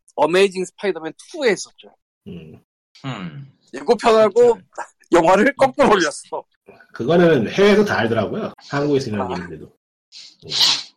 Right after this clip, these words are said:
Speaker 3: Interesting.
Speaker 2: 근데 뭐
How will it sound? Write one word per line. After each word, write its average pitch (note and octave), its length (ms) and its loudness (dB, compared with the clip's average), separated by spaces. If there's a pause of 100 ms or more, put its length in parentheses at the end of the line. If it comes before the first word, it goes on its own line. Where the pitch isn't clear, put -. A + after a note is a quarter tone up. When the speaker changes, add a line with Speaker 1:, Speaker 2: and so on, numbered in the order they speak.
(760)
Speaker 3:
Interesting. B2+ 800 -10 (340)
Speaker 2:
근데 E3 260 0
뭐 D3+ 420 -2